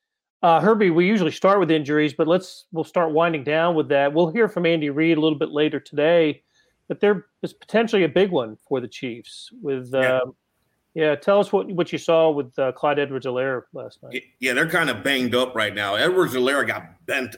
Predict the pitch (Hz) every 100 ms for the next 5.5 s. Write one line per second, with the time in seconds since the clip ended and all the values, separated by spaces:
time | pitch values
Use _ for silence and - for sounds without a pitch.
0 | - 123 - - - - 104 101 95 110
1 | 101 120 117 87 - 113 110 98 92 87
2 | 85 _ - _ _ - 104 107 104 110
3 | 117 135 139 107 131 131 117 107 - 147
4 | 139 131 113 104 - 147 147 120 107 98
5 | 110 104 101 101